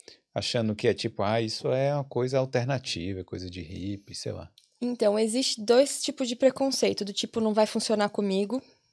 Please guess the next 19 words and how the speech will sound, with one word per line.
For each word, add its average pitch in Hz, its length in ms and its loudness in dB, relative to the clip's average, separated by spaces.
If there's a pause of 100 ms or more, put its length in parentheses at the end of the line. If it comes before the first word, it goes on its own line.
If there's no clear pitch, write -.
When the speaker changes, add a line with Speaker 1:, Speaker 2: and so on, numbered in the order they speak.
(880)
Speaker 2:
e 220 140 2
do 226 120 2
tipo, 220 600 0
"Isso 220 280 0
é 220 80 4
coisa 214 340 2
de 202 600 0
misticismo, 190 1500 -2
é 180 140 2
holístico". 185 840 0
Porque, 226 240 2
assim, 226 300 2
as 202 120 0
te-, 233 120 -2
todas 262 360 2
essas 269 140 -6
terapias, 208 680 -2
elas 202 280 -2
têm 214 340 -2